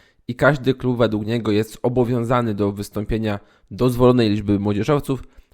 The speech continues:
przez trzy tysiące minut. Jeżeli klub tego limitu nie wyrobi, niestety otrzymuje karę. Lech i Puszcza dążyły do tego, aby te kary zamienić na nagrody dla klubów, które zrealizują te trzy tysiące minut.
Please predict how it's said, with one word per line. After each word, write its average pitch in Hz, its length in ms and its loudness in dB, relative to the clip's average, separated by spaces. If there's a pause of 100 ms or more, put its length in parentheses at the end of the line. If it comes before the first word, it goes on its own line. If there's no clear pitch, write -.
przez 131 280 -2
trzy - 200 -4
tysiące 113 480 -2
minut. 85 240 -10
Jeżeli 110 280 -4
klub - 220 -10
tego 98 220 -6
limitu 101 320 -8
nie 107 160 -8
wyrobi, 143 420 2 (300)
niestety 117 540 -4
otrzymuje 95 500 -6
karę. - 260 -10 (600)
Lech 131 300 -2
i 123 80 -2
Puszcza 127 360 -2
dążyły 117 320 0
do 95 120 0
tego, 120 360 -2 (240)
aby 104 220 -4
te 107 160 -6
kary 123 380 2
zamienić 107 360 -4
na 110 80 -4
nagrody 101 380 -4 (200)
dla 123 240 0
klubów, 113 320 -4
które 104 220 -2
zrealizują 107 480 0
te 95 100 -10
trzy - 140 -14
tysiące 95 360 -10
minut. 82 280 -12